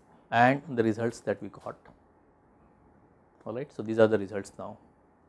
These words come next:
V is equal to so many meter cube, U is equal to eighteen fifty-four,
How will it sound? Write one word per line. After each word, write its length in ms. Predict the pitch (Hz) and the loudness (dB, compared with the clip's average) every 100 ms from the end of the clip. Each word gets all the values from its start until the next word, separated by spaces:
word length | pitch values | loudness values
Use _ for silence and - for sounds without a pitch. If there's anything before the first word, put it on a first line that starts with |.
| _ _ - _ | _ _ -20 _
V 180 | 110 123 | -4 0
is 100 | 127 | 2
equal 240 | 131 131 120 | 2 2 -2
to 140 | 127 | -2
so 160 | 123 120 | -4 -2
many 160 | 127 | -2
meter 240 | 123 120 123 | -2 -2 -6
cube, 340 | - 131 131 | -4 -4 -4
U 160 | 117 123 | -4 -2
is 80 | 123 | -2
equal 240 | 123 113 | 0 0
to 220 | 120 127 | 0 -6
eighteen 260 | 110 - 120 | -6 -10 -12
fifty-four, 640 | 123 - - - 135 135 | -12 -16 -18 -4 2 2